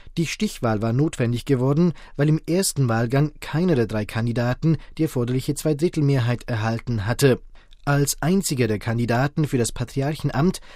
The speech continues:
arbeitete Gavrail während des Kommunismus nicht mit dem Geheimdienst zusammen. Laut einer Anfang zweitausendzwölf abgeschlossenen staatlichen Untersuchung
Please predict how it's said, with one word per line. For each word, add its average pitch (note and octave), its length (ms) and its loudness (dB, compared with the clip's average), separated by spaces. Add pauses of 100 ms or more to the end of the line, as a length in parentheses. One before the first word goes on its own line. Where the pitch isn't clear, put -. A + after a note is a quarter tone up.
(180)
arbeitete E3 540 0
Gavrail B2+ 480 2 (220)
während C3 420 0
des - 100 -2
Kommunismus C#3+ 720 2
nicht D#3+ 320 0
mit A2+ 140 -4
dem A#2+ 100 -2
Geheimdienst A#2+ 640 -2
zusammen. A#2 560 0 (460)
Laut B2+ 240 -2
einer F#3 320 2
Anfang C#3 320 0
zweitausendzwölf A2+ 1080 -2 (140)
abgeschlossenen C3 760 0
staatlichen D#3 560 -2
Untersuchung D3+ 760 0